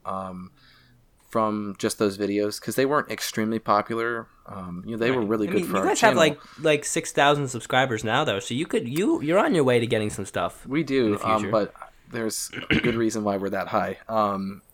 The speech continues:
Speaker 1: and it's a video much later down the line. But, um, you know, we were getting about, you know, one of the milestones that I remember us wanting to hit, and we hit it for the first time, um, with event six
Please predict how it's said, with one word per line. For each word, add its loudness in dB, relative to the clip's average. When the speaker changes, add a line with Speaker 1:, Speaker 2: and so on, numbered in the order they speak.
Speaker 1:
and -2
it's -2
a 2
video 2
much -2
later 0
down -4
the -8
line. -6
But, 6
um, 0
you -8
know, 0
we 2
were 0
getting -2
about, 0
you -6
know, 0
one 2
of -2
the 2
milestones 4
that 0
I 2
remember 0
us -4
wanting -6
to -4
hit, -2
and -2
we 0
hit 0
it -6
for -4
the -4
first -4
time, 0
um, -4
with -6
event -4
six -4